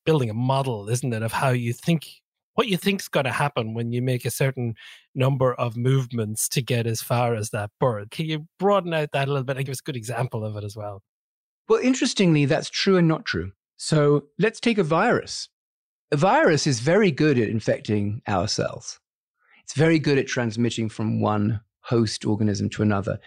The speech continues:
Speaker 2: but it's not thinking at all in the terms that you just described, Sean.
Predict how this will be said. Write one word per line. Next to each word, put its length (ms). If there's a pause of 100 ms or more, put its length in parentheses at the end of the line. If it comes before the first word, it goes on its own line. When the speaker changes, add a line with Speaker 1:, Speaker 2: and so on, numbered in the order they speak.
Speaker 2:
but 80
it's 160
not 140
thinking 440
at 200
all 460
in 100
the 60
terms 280
that 120
you 120
just 220
described, 500
Sean. 320